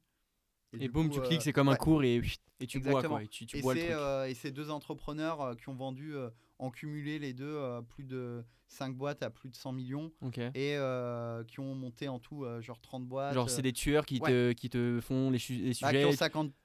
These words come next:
Speaker 2: ouais, cinquante et
Speaker 1: Tu bois les
Speaker 2: soixante-six,
Speaker 1: sujets,
Speaker 2: euh,
Speaker 1: tu sors avec,
Speaker 2: ouais.
Speaker 1: euh, un cours dans la tête, quoi.
Speaker 2: Exactement.
Speaker 1: Ok.
Speaker 2: Et ça, voilà, c'est les trucs au moins, euh, gros tips aussi de tes auditeurs, euh,
Speaker 1: Bah, archi
Speaker 2: euh,
Speaker 1: bonne
Speaker 2: voilà.
Speaker 1: ressource, ouais, bien vu. Ok,
Speaker 2: Voilà.
Speaker 1: super. Bah écoutez, si vous avez aimé ce contenu, euh, n'hésitez pas à le,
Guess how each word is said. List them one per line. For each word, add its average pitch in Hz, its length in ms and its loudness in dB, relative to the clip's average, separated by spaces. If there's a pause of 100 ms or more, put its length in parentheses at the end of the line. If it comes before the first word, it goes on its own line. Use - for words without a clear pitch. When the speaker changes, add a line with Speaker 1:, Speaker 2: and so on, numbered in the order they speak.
Speaker 2:
ouais, 143 240 0
cinquante 156 420 -4
et - 40 2
Speaker 1:
Tu 165 80 4
bois 180 260 10
les 180 60 10
Speaker 2:
soixante-six, 165 120 0
Speaker 1:
sujets, 180 280 10
Speaker 2:
euh, - 40 0
Speaker 1:
tu 151 100 -2
sors 165 200 8
avec, 151 160 10
Speaker 2:
ouais. 165 80 8
Speaker 1:
euh, 135 180 8
un 131 80 4
cours 156 140 2
dans 139 80 4
la 131 80 0
tête, 120 160 -6
quoi. 110 180 -10
Speaker 2:
Exactement. 139 460 0
Speaker 1:
Ok. 127 80 -6 (160)
Speaker 2:
Et 139 80 -2
ça, 170 260 2
voilà, 151 240 0
c'est 147 160 -10
les 135 100 -6
trucs 156 260 -10
au 147 40 -2
moins, 147 300 -2
euh, 127 200 0
gros 131 220 -6
tips - 300 -12
aussi 135 220 -14
de - 40 -20
tes 120 260 -12
auditeurs, 120 500 -8
euh, 113 280 -10 (320)
Speaker 1:
Bah, 117 60 2
archi 123 200 -2
Speaker 2:
euh, 135 40 0
Speaker 1:
bonne 147 100 0
Speaker 2:
voilà. - 140 0
Speaker 1:
ressource, 196 240 -4
ouais, 151 160 -2
bien 127 100 -4
vu. 110 180 -10 (120)
Ok, 127 140 -6
Speaker 2:
Voilà. 120 180 -2
Speaker 1:
super. 123 340 -8 (480)
Bah 147 120 0
écoutez, 208 340 -4
si - 140 -4
vous 139 80 -2
avez 143 140 2
aimé 170 140 0
ce - 80 -6
contenu, 175 400 2
euh, 131 140 8
n'hésitez 135 320 4
pas 156 160 -2
à 156 60 0
le, 131 60 -8